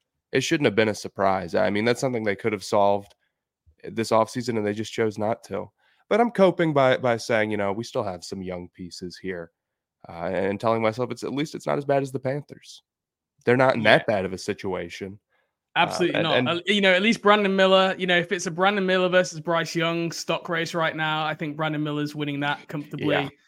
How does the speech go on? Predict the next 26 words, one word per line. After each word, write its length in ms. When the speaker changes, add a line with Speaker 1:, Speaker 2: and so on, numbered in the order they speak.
Speaker 2:
And 380
the 100
Hornets 360
have 120
their 120
first 280
round 160
pick 160
this 240
year. 160
So, 140
Speaker 1:
The 40
Speaker 2:
like 120
you 60
Speaker 1:
Hornets 340
Speaker 2:
say 100
Speaker 1:
did 140
not 240
give 160
up 160
the 60
first 340
overall 400
pick. 420
No. 140
Speaker 2:
No. 200